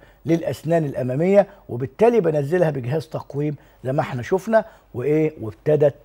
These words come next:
تنزل مكانها. يعني عمليات التقويم دي جميلة جدًا.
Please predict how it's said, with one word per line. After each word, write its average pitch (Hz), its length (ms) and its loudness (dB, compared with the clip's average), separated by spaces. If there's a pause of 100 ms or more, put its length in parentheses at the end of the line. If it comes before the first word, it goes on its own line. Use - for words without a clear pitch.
(220)
تنزل 131 480 0
مكانها. 131 360 6 (280)
يعني 165 260 8
عمليات 123 380 2
التقويم 143 460 -8
دي 131 120 -6
جميلة 131 300 -4
جدًا. 175 380 0